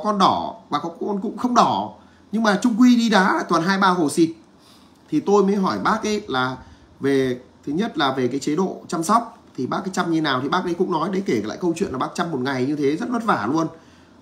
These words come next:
Nhưng mà nó không hiệu quả. Thì tôi hỏi bác là bác có dùng thuốc nuôi không? Thì bác không dùng. Đấy. Vì gà nhà bác nhiều, bác sợ dùng nó tốn kém.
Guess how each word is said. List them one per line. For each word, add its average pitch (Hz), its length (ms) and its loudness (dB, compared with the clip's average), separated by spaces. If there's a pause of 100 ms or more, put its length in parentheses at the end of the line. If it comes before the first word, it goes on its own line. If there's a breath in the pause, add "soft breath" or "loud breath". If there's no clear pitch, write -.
(240 loud breath)
Nhưng 170 140 0
mà 156 140 0
nó 147 60 -4
không 185 120 2
hiệu 185 180 2
quả. 95 380 -2
Thì 147 100 -10
tôi 170 140 -2
hỏi 147 200 0
bác 185 180 0
là 156 60 -2
bác 165 140 0
có 175 80 -2
dùng 160 200 0
thuốc 202 140 0
nuôi 202 200 6
không? 202 260 2 (340)
Thì 147 80 -10
bác 185 160 -4
không 196 120 2
dùng. 165 260 8 (240)
Đấy. 139 240 -2 (420 loud breath)
Vì 139 120 2
gà 147 140 2
nhà 143 120 -4
bác 196 180 0
nhiều, 160 240 4
bác 185 120 2
sợ - 160 -2
dùng 135 260 -2
nó 139 120 -2
tốn 156 160 -2
kém. 160 220 2